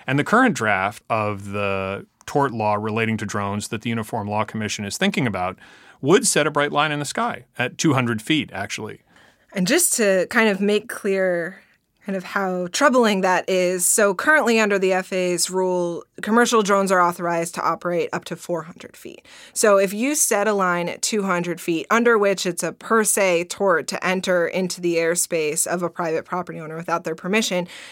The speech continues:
Speaker 2: you're cutting the airspace in half. And also that lower altitude airspace below the two hundred feet is where all of the innovative,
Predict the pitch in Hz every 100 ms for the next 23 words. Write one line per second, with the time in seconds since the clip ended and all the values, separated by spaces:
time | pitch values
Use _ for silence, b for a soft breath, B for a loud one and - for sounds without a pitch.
0 | B 254 320 - 247 220 180 165 165 -
1 | 156 131 - 185 - 202 85 - - B
2 | B B - 208 226 294 - 208 185 180
3 | - 185 185 - - 185 269 214 147 139
4 | - 165 151 147 - 156 160 185 180 202
5 | 214 220 233 208 196 190 226 220 - 175
6 | 175 214 208 180 196 175 170 - 196 196
7 | 180 175 170 165 170 175 -